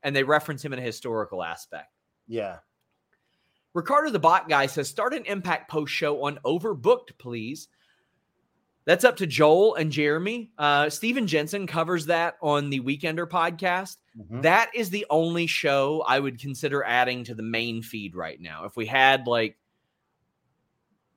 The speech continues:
Speaker 1: quite honestly, established podcasters with a pre-existing audience that wanted to do one, we would do that. We're probably not gonna start one from scratch,
Speaker 2: Mm-hmm.
Speaker 1: um,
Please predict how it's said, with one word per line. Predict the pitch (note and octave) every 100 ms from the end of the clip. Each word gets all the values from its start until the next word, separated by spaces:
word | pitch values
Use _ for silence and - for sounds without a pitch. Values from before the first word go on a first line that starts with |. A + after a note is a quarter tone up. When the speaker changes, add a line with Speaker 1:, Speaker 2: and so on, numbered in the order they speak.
| _ _ -
Speaker 1:
quite | F3 D#3+
honestly, | D3+ D3 D3 D#3 B2
established | B2 B2 C3 C#3+ D3+ D3 - - -
podcasters | D3 D3 D#3 C#3+ C#3+ D#3+ A#2+
with | B2 A#2+
a | A#2
pre-existing | D#3 C#3+ C3 C#3 C#3+ A#2+
audience | A#2+ B2 C3+ C#3 -
that | B2
wanted | C3+ C3
to | C3
do | B2 C3+
one, | C3+ C3 C3
we | A#2
would | A2
do | B2
that. | B2+ B2+
We're | A2+ G#2+
probably | G#2 A#2 A2
not | A2+ A2+
gonna | A2+
start | A2+ A#2+ G#2+
one | A2 G#2
from | G2+
scratch, | - - G#2 A2 - - _ _ G2
Speaker 2:
Mm-hmm. | F#2+ G2+
Speaker 1:
um, | A2 G#2+ G#2+